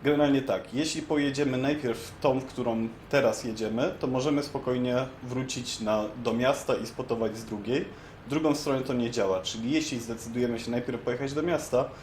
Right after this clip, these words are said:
to później bardzo trudno będzie nam spotować, e, z tej miejscówki, do której teraz jadę.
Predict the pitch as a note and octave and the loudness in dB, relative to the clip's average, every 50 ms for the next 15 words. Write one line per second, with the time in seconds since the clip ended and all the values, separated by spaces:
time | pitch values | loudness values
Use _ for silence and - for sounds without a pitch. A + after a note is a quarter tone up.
0 | - - - - - C3 B2+ C#3+ C#3+ C#3+ C#3+ B2+ B2 C3 A#2 - C3 B2 B2 - | -16 -18 -12 -10 -8 -6 -4 -2 0 2 2 4 4 2 2 2 0 -4 -4 -4
1 | C3 C3+ C#3 B2 A2 B2 A#2+ A2+ A#2 A2 A2 A2 A2 - - - - - A2 G2+ | 0 2 2 2 2 2 0 0 0 -2 -2 -4 -6 -6 -8 -8 -6 -4 -4 -2
2 | G#2 G#2 G2+ G2+ - - - - - G#2+ G2+ G2 G2+ G#2 - - C#3 B2 A#2+ B2 | 0 0 0 0 -2 -6 -8 -10 -10 -10 -10 -10 -10 -10 -4 -2 0 2 2 2
3 | A#2 A#2 - - - A2+ - - A#2 G#2+ A#2+ G2+ - - G#2 G2+ G2+ - G#2 - | 0 -2 -4 -6 -8 -8 -8 -8 -8 -6 -6 -6 -6 -6 -6 -6 -6 -6 -6 -6
4 | C#3 - - D3 D3+ C#3+ C#3 C3 B2 A#2+ | -6 -6 -2 2 2 2 4 6 6 4